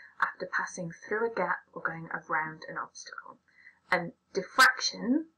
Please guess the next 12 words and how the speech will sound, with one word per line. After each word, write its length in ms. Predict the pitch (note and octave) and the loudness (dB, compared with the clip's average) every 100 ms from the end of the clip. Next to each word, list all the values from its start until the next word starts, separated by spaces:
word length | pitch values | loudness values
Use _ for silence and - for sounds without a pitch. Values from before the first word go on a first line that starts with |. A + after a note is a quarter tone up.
| - | -10
is 140 | G3 | -8
a 100 | F3 | -6
very 380 | F3 F#3+ F#3+ F#3+ | 2 4 4 2
special 560 | - - E3+ - - | -4 -2 -2 0 -2
property 540 | E3+ - E3+ - - D#3+ | 0 2 0 -2 -16 -14
because 300 | - - E3+ - - | -14 -12 -12 -2 4
only 500 | F#3+ G#3 G3 F3+ E3+ | 4 4 2 2 0
waves 560 | F3 E3+ D#3+ - - - _ | 0 -2 -2 -14 -16 -16 _
<clears throat> 80 | - | 8
can 680 | - - - - - A#2+ E2 | 10 10 8 -2 -2 -4 -8
be 60 | |
diffracted. 640 | - - - - - - | -12 -8 -4 -4 -6 -18